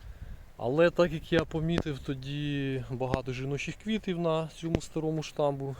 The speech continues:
який ріс, е, не зовсім правильно, е, все ж таки я вирішив його залишити, зібрати врожай і вже, е, цієї осені,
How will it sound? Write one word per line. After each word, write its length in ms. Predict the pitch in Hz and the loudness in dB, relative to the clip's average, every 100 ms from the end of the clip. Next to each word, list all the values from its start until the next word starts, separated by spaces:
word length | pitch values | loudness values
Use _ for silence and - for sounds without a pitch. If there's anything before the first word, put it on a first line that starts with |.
| - | -4
який 400 | 131 - 151 151 | -4 -2 0 2
ріс, 460 | 147 143 - - - | 2 2 0 -2 -4
е, 20 | |
не 340 | 123 123 127 | -2 0 0
зовсім 360 | 131 139 - 135 - | 0 -2 -4 -6 -2
правильно, 540 | 131 131 127 127 127 - - - - - - - - - | 0 2 0 -4 -6 -10 -18 -18 -16 -16 -18 -20 -18 -10
е, 720 | 107 107 107 107 107 107 107 101 | -8 -6 -4 -4 -4 -4 -6 -8
все 160 | - 165 | -6 -4
ж 100 | - | -2
таки 160 | 165 | 4
я 80 | 151 | 6
вирішив 640 | 147 131 131 139 139 147 | 6 2 4 4 2 0
його 100 | 139 | 2
залишити, 560 | 147 214 226 - - 135 | 2 2 2 0 -2 2
зібрати 840 | - - 139 127 - 120 117 117 117 | 4 4 2 0 -4 -6 -4 -4 -4
врожай 500 | 135 147 180 190 190 - - - - - - - - | -4 0 4 4 2 -6 -20 -18 -18 -18 -20 -18 -2
і 320 | 165 185 180 | -2 0 -2
вже, 440 | 156 135 139 131 | -2 2 4 4
е, 60 | 127 - - - - 107 110 - - - - | 2 -6 -18 -20 -14 -12 -12 -14 -20 -20 -12
цієї 320 | - 131 139 | -4 0 4
осені, 540 | 185 185 - 147 139 | 4 4 0 -2 -2